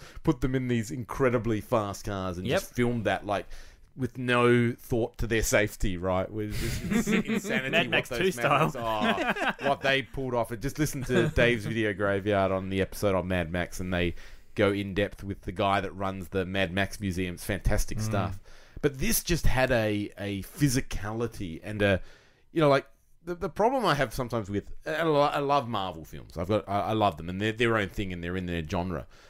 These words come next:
Speaker 1: But it, it's sometimes in a fight sequence or a, an action sequence, there's this sort of lack of gravity or, or
Speaker 3: Mm.
Speaker 1: force that is created through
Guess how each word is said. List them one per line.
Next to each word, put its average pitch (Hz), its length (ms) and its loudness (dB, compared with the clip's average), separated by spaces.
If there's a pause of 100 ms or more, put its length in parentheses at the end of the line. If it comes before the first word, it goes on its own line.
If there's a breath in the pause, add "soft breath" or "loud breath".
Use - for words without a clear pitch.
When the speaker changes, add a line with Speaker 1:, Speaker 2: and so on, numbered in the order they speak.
(180 loud breath)
Speaker 1:
But 120 200 0
it, 160 160 -10
it's 151 180 -4
sometimes 180 460 0
in 143 140 -6
a 117 40 -2
fight 117 360 -2
sequence 110 560 -4
or 101 220 0
a, 95 100 0
an 120 80 -8
action 110 320 -2
sequence, - 460 -8 (460 soft breath)
there's 123 200 2
this 117 140 -2
sort 139 180 0
of 120 100 -2
lack 123 360 0
of 101 160 -2
gravity 104 760 0
or, 95 220 0
or 104 160 -4
Speaker 3:
Mm. - 40 -10
Speaker 1:
force 120 420 4
that 110 160 2
is 101 100 -2
created 104 500 0
through 107 260 -6